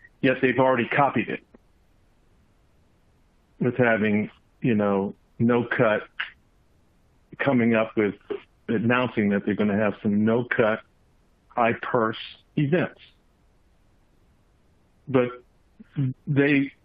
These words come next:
and, you know, their leadership and their vocal members have been so vocal and,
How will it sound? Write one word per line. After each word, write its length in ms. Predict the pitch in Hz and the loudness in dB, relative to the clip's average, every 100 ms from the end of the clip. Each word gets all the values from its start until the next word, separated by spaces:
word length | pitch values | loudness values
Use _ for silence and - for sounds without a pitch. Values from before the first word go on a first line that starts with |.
| - | -6
and, 440 | 131 123 117 113 - _ _ _ _ _ _ - | 0 2 2 -2 -8 _ _ _ _ _ _ -4
you 100 | 123 | 0
know, 180 | 104 101 | 2 2
their 160 | 107 | 2
leadership 640 | 110 120 123 - 127 104 - _ _ - | 2 2 0 0 0 -2 -6 _ _ -2
and 300 | 120 110 107 _ _ _ 117 | 0 0 -2 _ _ _ -2
their 160 | 107 | 0
vocal 380 | 95 120 117 110 | 2 0 0 0
members 460 | 104 147 165 110 - | 2 2 0 -2 -2
have 140 | 117 | -4
been 240 | 104 110 107 - | 0 0 -2 -2
so 400 | 123 113 107 113 - _ _ _ _ _ _ _ _ - _ _ _ _ _ _ _ _ _ _ _ _ _ _ _ _ _ _ _ - | 0 2 0 -4 -8 _ _ _ _ _ _ _ _ -20 _ _ _ _ _ _ _ _ _ _ _ _ _ _ _ _ _ _ _ -6
vocal 720 | 117 95 143 160 - 117 110 | -6 -2 0 -2 -2 -2 0
and, 260 | 104 104 | 0 -2